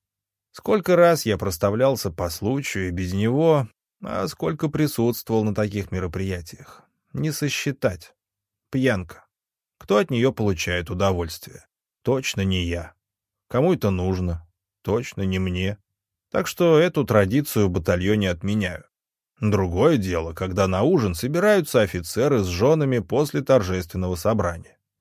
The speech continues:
Тут я поддерживаю. Но казарменного пьянства при мне не будет. И тебе советую не соблюдать этих традиций. Исключение — боевые награды и звания. Всё.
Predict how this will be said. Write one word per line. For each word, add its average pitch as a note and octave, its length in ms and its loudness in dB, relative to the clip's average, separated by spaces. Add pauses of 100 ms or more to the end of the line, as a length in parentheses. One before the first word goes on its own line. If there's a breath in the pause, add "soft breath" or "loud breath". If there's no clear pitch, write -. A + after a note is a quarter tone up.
Тут A#2+ 300 -2
я F2 200 -4
поддерживаю. E2+ 800 -2 (280)
Но A2 360 -2
казарменного A#2+ 800 2
пьянства A2 500 0
при A2 180 -2
мне C#3 200 0
не C3 120 0
будет. D3 340 -2 (640)
И F#3 120 -4
тебе G#3+ 320 0
советую F#2 500 2
не G2 100 -2
соблюдать A2 540 0
этих F2 280 -10
традиций. G2 680 -4 (300)
Исключение — C3 1160 -2
боевые D#3+ 440 2
награды G#2 540 2
и F2+ 40 -2
звания. F2 520 -4 (260)
Всё. - 340 -6